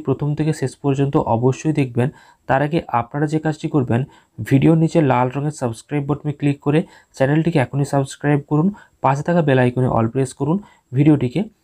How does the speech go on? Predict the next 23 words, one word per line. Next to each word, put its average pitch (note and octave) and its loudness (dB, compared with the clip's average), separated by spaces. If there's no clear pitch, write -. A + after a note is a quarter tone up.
লাইক B2 2
দিন। G2+ 2
বন্ধুরা, F3 4
আপনারা D#3 -2
অনেকেই C3+ -2
কমেন্ট C3+ 0
করছেন D3+ -2
আইসিডিএস D#3 2
সুপারভাইজার C#3+ 0
রেজাল্ট C#3 0
কবে C3 0
প্রকাশিত A#2+ -2
হতে A#2+ -2
পারে। F3 2
এই C#3+ 4
সম্পর্কিত E3 0
আপডেট C3 0
আপনারা C#3+ -6
যদি D3 2
জানতে A#2+ -2
চান, A#2 -2
তাহলে C3+ 0
এখনই B2 0